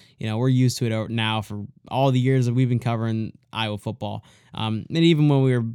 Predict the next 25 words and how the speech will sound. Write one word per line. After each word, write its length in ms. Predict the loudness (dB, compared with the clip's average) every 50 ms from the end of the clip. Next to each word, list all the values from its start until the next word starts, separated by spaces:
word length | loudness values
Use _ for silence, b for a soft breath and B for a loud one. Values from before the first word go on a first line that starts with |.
| -10 _ -8
just 200 | -4 -4 -4 -4
straight 340 | -4 -4 -2 -2 -2 -2 -2
line 300 | -2 -2 -2 -2 -2 -4
fans 560 | -4 -4 -2 0 0 0 0 0 0 -2 -2
or, 260 | -2 -4 -4 -4 -6 b b b b b b
um, 180 | -10 -10 -8 -6
analysts 400 | -4 -4 -2 -2 -4 -4 -4 -2
or 40 | 0
whatever 200 | 0 0 0 0
you 60 | 0
wanna 160 | -2 -2 -4
call 320 | -4 -4 -4 -2 -2 -2
it, 100 | -4 -6 -10 b b b b b -10
um, 400 | -8 -8 -6 -6 -8 -8 -6 -2
way 180 | 0 2 2
back 280 | 2 2 0 0 -2 -4
in 80 | -6 -6
the 80 | -6
day. 300 | -6 -8 -8 -10 -10 -12 -16 _ _ _ _ _ -10
But, 360 | -6 -2 0 0 0 0 -4 -8 _ b b b b b b b b _ _ _ _ _ _ _ _ _ _ _ _ -6
you 120 | -2 -2
know, 160 | 0 0 0 0
it, 240 | -2 -2 -4 -6 _ _ _ _ _ -10
the 180 | -4 -2 0
defense, 600 | 2 2 2 2 2 0 0 0 0 -2 -4 -6